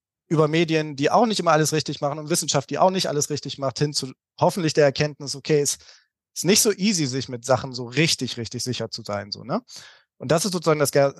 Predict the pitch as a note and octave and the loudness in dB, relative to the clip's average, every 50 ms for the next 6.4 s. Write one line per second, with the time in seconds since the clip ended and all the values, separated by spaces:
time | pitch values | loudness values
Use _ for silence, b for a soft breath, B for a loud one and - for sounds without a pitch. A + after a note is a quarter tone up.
0 | - _ - C3 B2 - - C3+ C3 - C3+ B2 B2+ C3 - A#2 G#2 E2 - A2 | -12 _ -6 -4 -2 2 2 2 2 2 2 2 2 2 0 -2 -4 -4 -4 -8
1 | - - A#2 A#2 A#2+ C3+ C#3 C#3+ D3 - D#3+ D3+ C#3+ C#3+ C#3+ D3 C#3+ - C#3+ - | -8 -10 -12 -6 -4 0 0 0 0 0 0 -2 0 -2 -2 -2 -2 -2 0 0
2 | - D#3+ E3 C3+ F3 - - - _ _ _ C#3+ D3 C#3+ C#3+ E3 G3+ F#3 - - | 2 2 4 2 0 -2 -8 -20 _ _ _ 0 0 0 2 2 0 0 2 0
3 | E3+ F3 F3 - C#3+ C3+ - E3 C#3+ - D#3 - - - - D3+ D3 - E3+ D3+ | 0 0 -2 -4 -4 -4 -4 -8 -12 -8 -8 -8 -8 -2 0 2 2 2 0 -4
4 | C#3 C#3 C3+ C3+ C#3 C3+ - - C3+ A#2 - - G2 C#3 F3 A3+ - - - G3 | -6 -6 -4 -2 -2 -2 -2 -2 -4 -8 -8 0 2 4 4 4 2 -2 -4 -4
5 | G3+ F#3+ F#3 G3 E3+ - F#3 F#3+ F#3+ F#3 G#3 G3+ D#3+ C3+ C3 C3 B2+ C3 C#3 C3 | -4 -4 -4 -6 -4 0 0 2 2 0 -2 -8 -10 -8 -8 -8 -2 -2 0 0
6 | C3 B2+ - C#3 C#3 - C#3 | 0 -2 -4 -4 -6 -8 -12